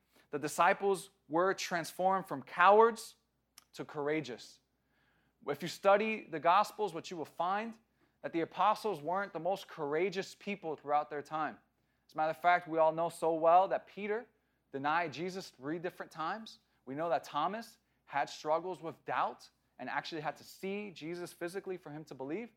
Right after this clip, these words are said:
We know that at the cross, the only one that was there, that was one of Jesus' followers, was John, and then a few other women. We know that those early apostles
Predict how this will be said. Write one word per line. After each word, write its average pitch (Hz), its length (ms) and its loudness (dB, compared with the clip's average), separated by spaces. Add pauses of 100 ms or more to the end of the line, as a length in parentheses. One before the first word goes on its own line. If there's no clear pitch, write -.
(340)
We 143 100 -4
know 170 280 6
that 175 220 4
at 165 220 0
the 151 60 -8
cross, 185 600 4 (220)
the 160 120 -2
only 196 340 0
one 196 220 0
that 175 140 2
was 147 140 -4
there, 180 360 2
that 135 140 0
was 135 180 -8 (100)
one 156 240 -4
of 151 60 -10
Jesus' 160 320 -8
followers, 196 580 2
was 139 180 -10
John, 196 520 2 (300)
and 143 120 -6
then 160 160 -4
a 143 80 -2
few 170 240 -2
other 170 160 4
women. 254 320 2 (380)
We 180 160 -4
know 220 260 6
that 185 180 4
those 196 380 2 (100)
early 202 420 0
apostles 185 640 -4